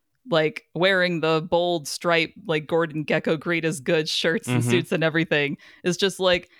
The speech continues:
Speaker 1: "Hey guys, what if we formed a superhero team?"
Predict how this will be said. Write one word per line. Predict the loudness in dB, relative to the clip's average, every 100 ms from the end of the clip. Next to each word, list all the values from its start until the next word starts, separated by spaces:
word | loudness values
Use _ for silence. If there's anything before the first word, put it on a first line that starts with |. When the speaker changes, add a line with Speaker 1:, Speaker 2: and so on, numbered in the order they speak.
| _
Speaker 1:
"Hey | -4 -4 0
guys, | 2 4 2 2 0
what | -2 -2
if | 0 -2
we | -2
formed | 0 0 -2
a |
superhero | -4 -4 -2 0 0 2 2 0
team?" | -2 -2 -2 -2 -2